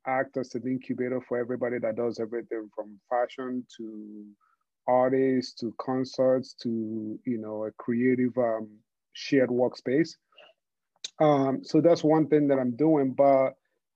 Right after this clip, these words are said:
um, as far as personal growth, um, I'm at a point where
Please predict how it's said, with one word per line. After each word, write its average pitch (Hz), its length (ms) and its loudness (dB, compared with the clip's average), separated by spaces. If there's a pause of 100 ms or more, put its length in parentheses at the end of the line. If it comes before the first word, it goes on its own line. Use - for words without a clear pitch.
um, 143 340 0 (100)
as 143 120 -4
far 196 200 6
as 185 100 2
personal 165 480 -2
growth, 143 680 -6
um, 151 260 -10
I'm 160 140 -6
at 165 140 -2
a 139 80 -2 (180)
point 147 300 -4
where 131 520 -4